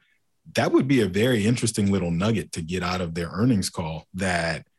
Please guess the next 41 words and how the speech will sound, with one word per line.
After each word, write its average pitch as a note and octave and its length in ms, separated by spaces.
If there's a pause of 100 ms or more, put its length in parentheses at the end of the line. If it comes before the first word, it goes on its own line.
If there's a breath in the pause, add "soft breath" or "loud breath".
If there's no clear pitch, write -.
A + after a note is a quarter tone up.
(300)
would G#2+ 160
say C3 240
to G#2+ 80
me, A#2 240
and G#2+ 80
I'm A#2+ 140
thinking D3+ 320
about, G#2+ 240
like, F#2 160
a E2+ 40
Spotify, A2 840
for A#2 180
example, A#2 440
could A2 240
be A2 440
somebody G#2 440
who's G#2+ 600
in G#2+ 140
that G#2+ 160
direction. G#2 420
I G2+ 60
think F#2+ 180
Spotify G2 520
is F#2+ 80
taking G#2 320
the F#2 80
beating G2+ 340
it's G2 160
gonna G2 220
take. A2 340 (560 loud breath)
Um, F#2+ 560 (220)
I - 60
think A2 380 (280)
folks A#2 280
in A2 60
the G2+ 60
cybersecurity G2+ 920
space, A2 640 (380)
um, F#2+ 460
would F#2+ 180
be G2 520